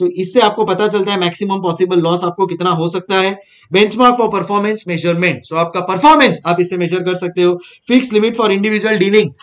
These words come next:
ये बहुत जगह पे होता है कि बस इससे ज्यादा अगर लॉस नहीं होना चाहिए तो आप इससे ज्यादा डील नहीं करोगे। अगर उनको लग रहा है कि भाई से पचास लाख के ऊपर डील किया तो आपको दस लाख के ऊपर इसका लॉस हो सकता है, तो पचास लाख बोलेगा,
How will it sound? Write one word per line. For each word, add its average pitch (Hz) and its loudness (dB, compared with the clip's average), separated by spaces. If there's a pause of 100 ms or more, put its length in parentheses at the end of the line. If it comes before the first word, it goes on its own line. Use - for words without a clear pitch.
(140)
ये 214 6
बहुत 240 2
जगह 226 0
पे 233 0
होता 208 2
है 202 4
कि 202 -4
बस 196 0 (220)
इससे 190 -2
ज्यादा 180 2
अगर 185 0
लॉस 180 0 (160)
नहीं 254 4
होना 220 4
चाहिए 139 -4
तो 143 -4
आप 175 2
इससे 180 -4
ज्यादा 185 -2
डील 185 0 (220)
नहीं 254 2
करोगे। 127 -2
अगर 180 -2
उनको 185 -2
लग 185 0
रहा 196 0
है 202 -2
कि 202 -4
भाई 202 0 (760)
से 214 2
पचास 240 2
लाख 226 -2
के 240 0
ऊपर 202 2
डील 185 -2
किया 208 2 (200)
तो 208 -4
आपको 190 0
दस 196 -2
लाख 202 -2
के 208 -2
ऊपर 196 -2
इसका 185 -4
लॉस 180 0
हो 220 -2
सकता 220 -4
है, 180 2
तो 190 -6
पचास 185 -8
लाख 185 -6
बोलेगा, 185 0